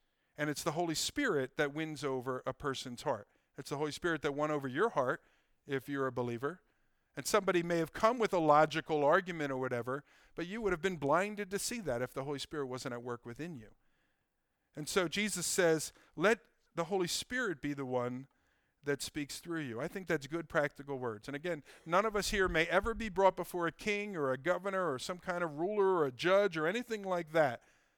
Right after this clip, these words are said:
But you will likely be put on the spot before some friends or put on the spot before some coworkers or classmates or family members or something like that. Some of you this week may be put on the spot. You don't really believe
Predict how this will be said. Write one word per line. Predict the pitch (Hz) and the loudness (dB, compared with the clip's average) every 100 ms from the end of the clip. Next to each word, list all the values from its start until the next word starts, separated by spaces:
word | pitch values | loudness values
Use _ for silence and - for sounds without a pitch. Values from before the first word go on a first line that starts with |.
| _ _ _ _ | _ _ _ _
But | 160 | -6
you | 156 160 | -4 -6
will | 147 226 269 | -2 0 2
likely | 185 147 - 147 | 4 4 2 -4
be | 139 147 | -2 -4
put | - 165 | -4 0
on | 147 139 | 0 0
the | 127 | -4
spot | - - 147 139 | -4 2 4 4
before | 131 - 143 | -2 -10 -8
some | 135 127 113 | -8 -8 -6
friends | 165 151 131 143 - - _ _ _ _ _ _ _ | -4 -4 -4 -10 -14 -16 _ _ _ _ _ _ _
or | 131 | -8
put | - 170 | 0 2
on | 151 | 2
the | 147 | 0
spot | - 156 147 147 | 2 6 6 4
before | 131 151 | -8 -6
some | 139 139 | -6 -8
coworkers | 131 - 202 151 120 131 135 139 | -6 -4 -2 0 -2 -4 -8 -8
or | 113 | -10
classmates | - 156 175 180 - 127 127 - - - _ - | -2 0 2 -2 -4 -6 -6 -8 -16 -20 _ -8
or | 123 | -8
family | - 143 170 185 156 | -2 2 2 0 -4
members | 131 120 110 110 131 - _ _ _ | -4 -6 -6 -8 -10 -12 _ _ _
or | 123 | -8
something | - 131 131 | -6 -6 -4
like | 123 120 | -2 -2
that. | 123 139 | 0 0
Some | - 196 254 | 0 0 -2
of | 156 | -4
you | 190 | -6
this | 185 220 | -2 -4
week | 196 294 311 - _ _ _ _ _ _ _ | -2 -6 -8 -14 _ _ _ _ _ _ _
may | 156 180 | 2 2
be | 175 | 2
put | 175 196 | -2 2
on | 185 170 | 2 2
the | |
spot. | 160 - 220 | 0 -2 -2
You | |
don't | 233 120 | -4 -2
really | 143 127 | 0 0
believe | 127 131 131 117 | -2 -2 -4 -8